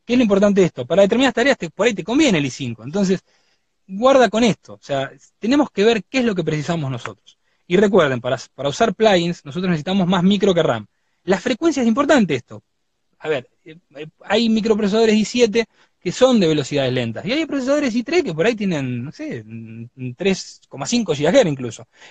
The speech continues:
Eh, incluso hay i tres que son más veloces que los i siete. Entonces, ojo con eso. O sea, fíjense qué es lo conveniente. El tema de tener muchos núcleos y muchas de estas cosas, lo que nos permite hacer nosotros es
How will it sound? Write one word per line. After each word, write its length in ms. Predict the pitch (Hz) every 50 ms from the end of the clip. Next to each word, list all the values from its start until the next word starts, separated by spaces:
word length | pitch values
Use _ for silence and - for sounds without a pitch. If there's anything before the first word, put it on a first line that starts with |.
| - -
Eh, 120 | 220 233 254
incluso 320 | 285 - 330 330 - 269 - - -
hay 200 | 262 285 247 330
i 100 | 247 214
tres 160 | - 285 285 -
que 100 | - 208
son 240 | - - 262 262 240
más 180 | 254 311 302
veloces 380 | 269 262 285 349 277 - - 139
que 80 | - 120
los 160 | 113 110 113
i 60 | 110
siete. 260 | - 117 104 - _ _ _ _
Entonces, 260 | - 196 190 220 - _ _
ojo 260 | 285 302 - 277 240
con 180 | - 196 175 143
eso. 240 | 120 - - 117
O 380 | - _ _ _ _ _ _ _ -
sea, 80 | 170
fíjense 400 | - - 254 - 247 - - 220
qué 100 | - 240
es 60 | 226 208
lo 160 | 175 151 135
conveniente. 560 | 131 123 117 117 113 107 104 104 _ - - _ _ - - _ _
El 180 | - 339 320 -
tema 300 | - 349 320 302 262 226
de 200 | 196 190 190 185
tener 260 | - 196 214 254 254 233
muchos 360 | 233 269 247 - - 190 170
núcleos 360 | 180 185 151 - - 139 151
y 20 |
muchas 140 | 190 208 -
de 60 | 190
estas 180 | 185 - 202 -
cosas, 280 | - 165 139 - 196 202
lo 100 | 220 -
que 80 | 269
nos 100 | 277 269
permite 300 | - 277 277 277 214 233
hacer 140 | 190 240 233
nosotros 360 | 226 190 220 208 208 - -
es 140 | 214 -